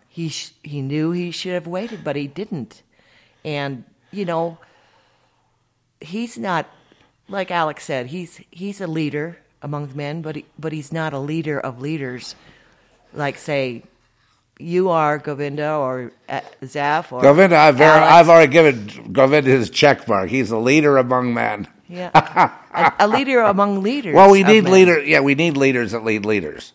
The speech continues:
Speaker 1: Yeah.
Speaker 2: And I've seen Govinda also at a talk with all, you know, with movers and shakers, and he's the one leading, you know, leading the charge.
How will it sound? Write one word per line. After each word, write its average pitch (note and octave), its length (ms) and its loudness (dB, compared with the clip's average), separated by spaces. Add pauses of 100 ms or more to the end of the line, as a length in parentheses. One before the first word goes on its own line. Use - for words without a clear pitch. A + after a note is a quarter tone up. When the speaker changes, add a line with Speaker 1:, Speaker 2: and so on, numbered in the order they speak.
Speaker 1:
Yeah. D3+ 280 -18 (540)
Speaker 2:
And G2+ 100 -6
I've B2 160 4
seen D3 180 0
Govinda A#2 340 0
also G#2 300 0
at F2+ 80 -4
a E2 80 -6
talk A2 420 0
with F#2 140 -6
all, G2+ 500 -2
you G#2 160 -2
know, E2+ 80 -6
with F2+ 320 -10 (640)
movers A#2 460 2
and F#2 120 -10
shakers, F#2 520 0
and F2 100 -10
he's A2+ 280 -2
the G#2 60 -6
one G2+ 220 -4
leading, G2 560 -4
you F#2+ 100 -14
know, E2 120 -12
leading G#2 360 -4
the F2 120 -8
charge. E2 600 -4